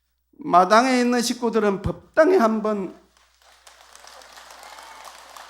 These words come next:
들어볼까요? 밖에 계시는 분은 초하루, 초삼일 법당에 한 번도 못 들어왔을 거야.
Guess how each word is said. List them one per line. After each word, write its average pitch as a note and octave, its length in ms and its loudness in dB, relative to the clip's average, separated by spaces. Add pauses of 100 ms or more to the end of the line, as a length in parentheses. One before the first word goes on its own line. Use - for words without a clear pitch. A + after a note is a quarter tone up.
(1160)
들어볼까요? A3+ 840 6 (2000)
밖에 C4 320 2
계시는 A#3 460 -2
분은 D#3 440 -6 (920)
초하루, C3 880 -8
초삼일 A3 800 -8
법당에 B3+ 280 -8
한 G3 140 -8
번도 G#3 200 -10
못 D#3+ 200 -8
들어왔을 G#3+ 380 -10
거야. B2 280 -18